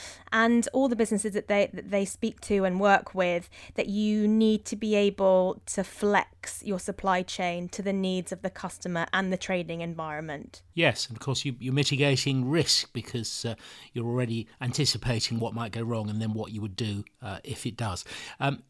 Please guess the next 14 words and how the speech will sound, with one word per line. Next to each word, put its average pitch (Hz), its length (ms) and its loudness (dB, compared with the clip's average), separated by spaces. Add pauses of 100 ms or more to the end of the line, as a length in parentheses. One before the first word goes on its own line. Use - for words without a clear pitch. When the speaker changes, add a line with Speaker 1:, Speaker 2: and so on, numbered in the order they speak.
Speaker 2:
sharing 190 400 6
assets - 640 2 (100)
is 147 220 2
another 156 300 2
thing. 190 380 -4 (320)
Speaker 1:
Even 302 300 0
with 311 140 0
rivals, 311 560 6
which - 260 2
was 240 140 4
crazy 403 460 6
to 262 120 2
hear, 196 300 4
but 220 180 2